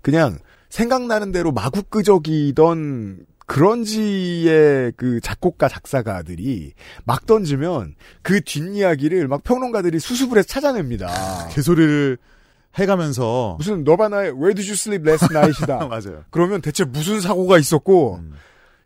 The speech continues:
Speaker 1: 저기 등장하는 여성은 왜 죽었지?
Speaker 2: 음.
Speaker 1: 를 막 생각해내고 그건 제 세대 때는 얼터너티브 락에서 봤어요.
Speaker 2: 그렇죠. 뭐 커트 코베인이라든지
Speaker 1: 예.
Speaker 2: 이런 사람들과 평론가들의 어떤 그 궁합,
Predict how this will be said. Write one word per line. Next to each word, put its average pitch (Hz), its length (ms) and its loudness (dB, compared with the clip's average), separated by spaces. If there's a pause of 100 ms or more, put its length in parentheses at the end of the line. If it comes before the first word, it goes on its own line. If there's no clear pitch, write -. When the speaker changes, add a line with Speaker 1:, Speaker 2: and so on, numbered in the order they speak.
Speaker 1:
저기 175 260 -2
등장하는 196 960 0
여성은 175 360 2
왜 135 100 2
죽었지? 160 460 4 (100)
Speaker 2:
음. 80 420 -12 (220)
Speaker 1:
를 208 120 0
막 202 140 2
생각해내고 147 960 0 (460)
그건 180 360 -2 (260)
제 - 140 2
세대 214 220 6
때는 190 400 0
얼터너티브 254 600 -6
락에서 131 300 -2
봤어요. 67 420 -16
Speaker 2:
그렇죠. 107 480 -4
뭐 - 140 -10
커트 - 240 -4
코베인이라든지 92 880 -2 (120)
Speaker 1:
예. 170 180 4
Speaker 2:
이런 226 200 4
사람들과 180 640 4 (160)
평론가들의 214 800 4
어떤 160 340 2
그 135 280 2 (480)
궁합, 196 380 4